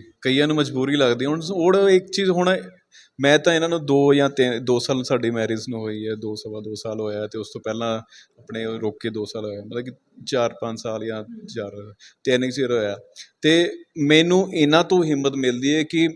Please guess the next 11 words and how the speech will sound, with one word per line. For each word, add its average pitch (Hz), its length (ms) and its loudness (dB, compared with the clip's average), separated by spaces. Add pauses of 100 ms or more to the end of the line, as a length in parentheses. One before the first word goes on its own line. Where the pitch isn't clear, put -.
(200)
ਮੈਨੂੰ 131 280 0
ਤਾਂ 151 120 2
ਸਿਰਫ 156 380 -4 (440)
ਚਾਰ 120 260 4
ਸਾਲ 131 360 0
ਹੋਏ 110 280 -2
ਨੇ 110 120 -4
ਨਾਲ 104 280 -4
ਇਹਨਾਂ 104 200 -8
ਦੇ, 104 100 -8 (500)
ਤੇ 123 300 0